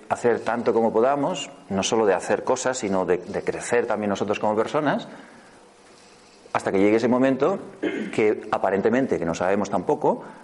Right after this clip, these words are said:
parece ser como que no tendremos más oportunidad. ¿Sí? Entonces, si entiendo eso como ese momento, por ejemplo, de esa manera, tengo que aprovechar el tiempo ahora al máximo. Pero es curioso que cuando nos olvidamos de ese momento, perdemos incluso el tiempo.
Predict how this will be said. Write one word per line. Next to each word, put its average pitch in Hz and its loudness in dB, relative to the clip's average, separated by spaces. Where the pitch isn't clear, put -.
parece 113 0
ser 127 2
como 127 2
que 120 2
no 127 2
tendremos 123 4
más 107 0
oportunidad. 92 0
¿Sí? 147 -2
Entonces, 135 2
si 131 4
entiendo 185 4
eso 180 2
como 127 2
ese 127 0
momento, 147 2
por 101 0
ejemplo, 139 0
de 104 4
esa 127 0
manera, 175 2
tengo - 0
que 110 2
aprovechar 131 2
el 254 0
tiempo 311 2
ahora 104 0
al 185 -2
máximo. - -8
Pero 139 4
es 156 -2
curioso 214 4
que 175 4
cuando 156 2
nos 139 2
olvidamos 170 4
de 170 4
ese - 0
momento, 151 2
perdemos 139 2
incluso 135 2
el 127 0
tiempo. 175 0